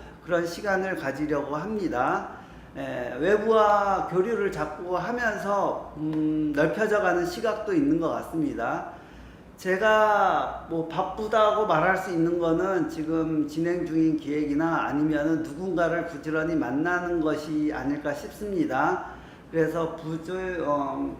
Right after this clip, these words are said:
특별한 일이 없다면은 부지런히 찾아다니면서, 어, 만나는 일도 해야 되겠다고 생각하고 있습니다. 음.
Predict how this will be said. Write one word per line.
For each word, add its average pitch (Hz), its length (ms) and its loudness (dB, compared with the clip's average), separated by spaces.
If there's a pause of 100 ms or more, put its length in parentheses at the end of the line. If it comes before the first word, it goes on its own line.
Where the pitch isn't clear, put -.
(200)
특별한 208 500 4
일이 160 640 2
없다면은 165 1000 2
부지런히 160 640 0
찾아다니면서, 147 960 -2
어, 127 520 0
만나는 151 560 2
일도 139 340 -2
해야 185 380 0
되겠다고 139 480 -2
생각하고 165 580 -6
있습니다. 113 540 -8 (640)
음. 127 200 -10